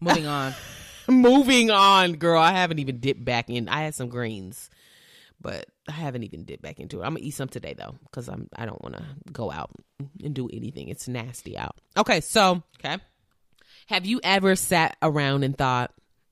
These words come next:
Speaker 2: "Hmm, it's Thanksgiving, it's a holiday. Wonder if the people in jail are eating Thanksgiving dinner"? You ever thought about that?
Speaker 1: No.
Speaker 2: Okay. Well,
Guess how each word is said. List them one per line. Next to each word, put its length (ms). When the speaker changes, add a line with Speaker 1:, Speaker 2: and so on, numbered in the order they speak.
Speaker 2:
"Hmm, 360
it's 280
Thanksgiving, 560
it's 140
a 40
holiday. 640
Wonder 220
if 140
the 100
people 400
in 180
jail 720
are 160
eating 340
Thanksgiving 600
dinner"? 500
You 100
ever 120
thought 120
about 180
that? 200
Speaker 1:
No. 640
Speaker 2:
Okay. 220
Well, 200